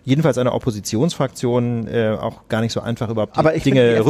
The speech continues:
Speaker 1: rüberzubringen.
Speaker 2: aber die F D P hat das in dem Fall ganz gut gemacht, ja. Äh, ich habe auch mit ein paar anderen Leuten noch gesprochen, die meinen, ja, das ist ja eine ganz gut formulierte Frage. Und da ging's dann halt um so, um so ganz fundamentale Sachen.
Speaker 1: Ja.
Speaker 2: Wer ist denn berechtigt?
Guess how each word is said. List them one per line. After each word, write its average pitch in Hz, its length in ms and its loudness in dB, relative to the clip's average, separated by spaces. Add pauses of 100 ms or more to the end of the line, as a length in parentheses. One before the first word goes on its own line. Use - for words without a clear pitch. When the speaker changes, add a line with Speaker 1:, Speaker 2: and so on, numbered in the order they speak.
(100)
Speaker 1:
rüberzubringen. 117 360 -2
Speaker 2:
aber 147 140 2
die 151 140 -2
F 156 100 -2
D 165 120 -4
P 185 160 0
hat 175 120 2
das 156 120 -6
in 131 100 -4
dem 147 220 2
Fall 147 220 0
ganz 117 200 -2
gut 147 180 -4
gemacht, 262 500 -4
ja. 175 380 0
Äh, 139 220 4
ich 131 100 -2
habe - 120 -2
auch 143 60 -4
mit 139 100 -4
ein 127 80 -6
paar 127 120 0
anderen 151 180 0
Leuten 156 180 0
noch 151 140 -6
gesprochen, 147 340 -2
die 131 60 -4
meinen, 123 200 0
ja, 139 160 4
das 147 180 -4
ist 135 120 -12
ja 131 80 2
eine 131 220 -4
ganz 127 260 -2
gut 151 180 -6
formulierte 127 440 -2
Frage. 135 400 -6 (500)
Und 135 260 0
da 151 100 4
ging's 208 220 -6
dann 190 140 0
halt 170 160 0
um 151 140 -6
so, 143 200 -6 (260)
um 160 160 -8
so 160 80 -4
ganz 185 240 2
fundamentale 151 720 0
Sachen. 90 340 -8 (120)
Speaker 1:
Ja. 127 120 -16 (720)
Speaker 2:
Wer 185 440 2
ist - 220 -8
denn 151 420 -2 (760)
berechtigt? - 640 -4